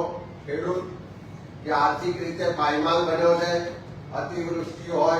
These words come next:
પૂર હોય, કુદરતી આપદાઓને કારણે વારંવાર એને મોટું નુકસાન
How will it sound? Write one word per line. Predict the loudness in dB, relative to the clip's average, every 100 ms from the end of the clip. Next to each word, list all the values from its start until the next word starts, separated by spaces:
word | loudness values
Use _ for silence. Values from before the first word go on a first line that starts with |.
| 2
પૂર | -2 -2 2
હોય, | 4 4 2
કુદરતી | -2 -4 -4 -2 0
આપદાઓને | 0 0 4 4 6 4
કારણે | 0 -2 0 0 0
વારંવાર | 0 0 0 -2 2 4 4 2 -4 -12 -8
એને | -4 -2
મોટું | 0 0 0 0 0
નુકસાન | 0 0 2 2